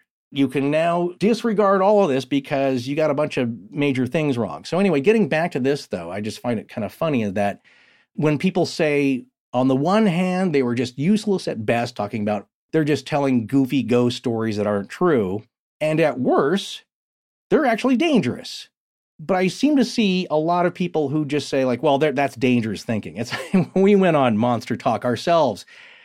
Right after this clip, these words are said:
to talk with Blake. Some of the comments in the, uh, the Facebook group they have, where it's like, "Those guys are, what they're saying is dangerous."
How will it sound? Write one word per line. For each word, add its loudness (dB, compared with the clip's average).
to 2
talk 2
with 0
Blake. 2
Some 2
of 4
the 2
comments 0
in -2
the, 0
uh, 0
the -4
Facebook -2
group -2
they -2
have, -2
where -6
it's -8
like, -2
"Those 4
guys 2
are, -2
what 2
they're 2
saying 0
is -2
dangerous." 0